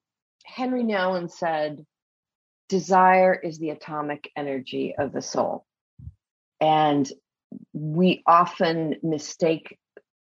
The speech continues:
passion. There, you know, there's great energy there, the, you know, the possibility of things going terribly wrong or things going terribly right. And like the parable of the talents,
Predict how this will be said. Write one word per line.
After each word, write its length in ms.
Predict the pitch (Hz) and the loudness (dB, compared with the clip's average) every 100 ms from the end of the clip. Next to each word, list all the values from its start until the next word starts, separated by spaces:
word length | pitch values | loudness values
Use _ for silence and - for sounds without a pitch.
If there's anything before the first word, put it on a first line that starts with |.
| - 160 - _ _ _ _ _ _ _ - | -12 -12 -12 _ _ _ _ _ _ _ -12
passion. 720 | - 202 196 214 180 165 160 | 0 0 0 -4 -4 -4 -4
There, 180 | 165 143 | -4 -4
you 140 | 165 | -4
know, 80 | 151 | -6
there's 160 | 143 143 | -6 -6
great 240 | 185 - - | -8 -8 -8
energy 400 | 170 165 - 165 | -8 -8 -8 -4
there, 420 | 165 151 151 - | -2 -2 -4 -8
the, 100 | 160 _ | -14 _
you 180 | 151 160 | -10 -6
know, 140 | 147 | -4
the 140 | 135 135 | -2 -4
possibility 680 | - 156 - 156 151 147 143 | -4 -8 -6 -4 -2 0 -2
of 100 | 139 | -4
things 260 | 151 143 | -8 -6
going 200 | 143 143 | -6 -6
terribly 380 | - 151 147 147 | -2 -4 -2 -6
wrong 460 | 139 147 147 151 151 _ _ _ _ _ _ | -4 -2 -2 -4 -8 _ _ _ _ _ _
or 140 | - 151 | -6 -4
things 240 | 156 156 | -2 -4
going 240 | - 143 139 | 0 0 -2
terribly 460 | - 156 143 143 | -2 0 0 0
right. 340 | 135 135 131 - | 2 2 0 -4
And 200 | 135 135 | -8 -6
like 180 | 139 139 | -6 -10
the 100 | - | -12
parable 300 | 151 143 131 | -4 -2 0
of 100 | 139 | -2
the 60 | - | -4
talents, 680 | - - 196 151 143 - | -12 -2 -2 0 -6 -14